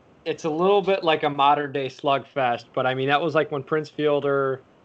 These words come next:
Ryan Braun, the Brewers were nasty, the Red Sox were nasty. And I say that because <laughs> my roommate brought up his Xbox three sixty, and we played about three hours of it the other, uh, the other day. So I, I, I was feeling pretty nostalgic, remembering the days how I'd get on Xbox Live and play that game,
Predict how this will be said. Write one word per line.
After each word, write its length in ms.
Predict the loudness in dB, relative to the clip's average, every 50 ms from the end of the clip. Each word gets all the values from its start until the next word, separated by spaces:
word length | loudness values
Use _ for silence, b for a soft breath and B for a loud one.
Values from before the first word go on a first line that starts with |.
| _ _ 0
Ryan 340 | 2 4 4 4 2 0
Braun, 500 | -2 -2 0 0 0 2 0 0 -2 -4
the 60 | -6 -8
Brewers 480 | -6 -2 -2 0 2 2 2 0 0
were 100 | -2 -4
nasty, 380 | -2 -2 -2 -2 -4 -4 -8 -6
the 100 | -4 0
Red 240 | 0 0 0 0 0
Sox 320 | 0 0 0 0 -4 -6
were 100 | -10 -8
nasty. 560 | -6 -6 -6 -6 -6 -8 -12 -12 -12 -12 -12 -16 _ _ _ _ -10 -4
And 80 | -2
I 100 | -2 -2
say 320 | -2 0 2 2 4 4 4
that 320 | 4 4 4 4 2 -2
because 420 | -8 -10 -8 -6 -4 -6 -6 -6 -8 -8
<laughs> 80 | -2 0
my 60 | 0
roommate 520 | 0 0 -2 -4 -2 -2 -2 -4 -4 -2 0
brought 260 | 0 0 2 2 0
up 200 | -2 -2 -4 -6
his 100 | -10 -10
Xbox 500 | -8 -8 -8 -10 _ -4 -4 -4 -4 -4
three 160 | -6 -12 -12
sixty, 340 | -8 -6 -8 -8 -8 -8 -12
and 60 | -8
we 100 | -8 -8
played 200 | -6 -4 -4 -4
about 280 | -2 -2 -2 -2 -4 -8 _ _
three 260 | -4 0 0 2 4 4
hours 300 | 4 4 4 2 -2 -6
of 80 | -8 -8
it 120 | -8 -6
the 100 | -4 -4
other, 240 | -4 -4 -4 -8 -10 -8 -4
uh, 180 | 0 0 0 0
the 100 | 0 -2
other 140 | -2 -2 -2
day. 240 | -2 -2 -2 -2 -4
So 300 | -4 -4 -4 -4 -4 -4 B B B B B B B B
I, 80 | 4 4
I, 160 | 6 6 6
I 140 | 6 6 6
was 140 | 4 4 2
feeling 300 | 0 2 4 4 4 2
pretty 240 | 2 2 2 2 2
nostalgic, 600 | 0 -2 0 2 4 6 6 4 2 0 -6 -6
remembering 380 | -4 -4 -4 -2 -2 -2 -2
the 60 | -2 -2
days 400 | 0 0 0 2 0 -2 0 2
how 140 | 2 4
I'd 200 | 4 4 2 0
get 120 | 0 2 2
on 160 | 2 2 2
Xbox 460 | 0 -2 -2 0 0 0 0 0 0
Live 340 | 0 2 2 4 2 0 -2
and 120 | -4 -10 -8
play 220 | -4 -2 0 0
that 200 | 0 0 -2 -4
game, 380 | -6 -8 -8 -8 -8 -10 -12